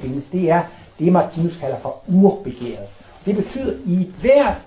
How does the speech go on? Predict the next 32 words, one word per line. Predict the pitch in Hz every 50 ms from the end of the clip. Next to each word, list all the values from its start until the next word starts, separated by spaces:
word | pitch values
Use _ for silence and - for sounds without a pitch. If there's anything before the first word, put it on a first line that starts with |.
| _ _ -
levende | 156 170 175 190 220 233 202 170
væsen | 156 185 190 180 - 156 139 -
findes | 170 196 196 -
der | - 143
et | 143 - - - - 196
evigt | 208 233 254 262 233 233 196 - - 196 165 175
urbegær. | 196 190 - 147 127 - 131 127 113 - - - - - - _
Og | - 151
det | 226 208 190 -
begærer | 196 170 170 226 240 262 254 185 143 139 - - 170
i | 175
al | 185 180 - - -
evighed | 151 156 180 190 185 165 135 147 151 - -
at | - - - -
opleve | - - - 135 117 113 - -
noget. | - - - 95 101 - _ _ _ -
Og | 113 - -
det | 262 285 240
er | 214 208 - -
simpelthen | 190 190 - - 113 143 147 151 - - - - _ _ _ -
det, | - 269 285 214 - - - - - -
der | 147
er | 147
udviklingsmotor, | 170 165 185 190 147 151 143 123 127 123 123 127 135 131 135 131 143 143 - 107
og | 107 123 139 165
ikke | 190 185 170 - - - - - - -
mutationer | 139 139 139 - 151 135 - - 175 180 156 - 131 123 120 - - - - -
og | - 143 135
den, | 151 151 143 143 139 135 - - - - - - -
den | 147 156 147 139 117 127 - - - - 139
naturlige | 139 131 - - 202 180 156 143 131
selektion, | - - 143 135 131 - - 175 165 147